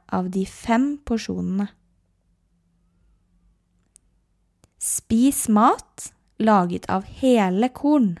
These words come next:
Det er grovt brød, fullkornpasta og ris, havregrøt. Bilde.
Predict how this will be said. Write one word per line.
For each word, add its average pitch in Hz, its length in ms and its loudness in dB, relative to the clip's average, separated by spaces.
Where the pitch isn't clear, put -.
Det 240 200 4
er 196 360 -4
grovt 262 600 4
brød, 294 360 4
fullkornpasta 185 1400 0
og 185 260 0
ris, 220 440 2
havregrøt. 202 1120 0
Bilde. 226 460 2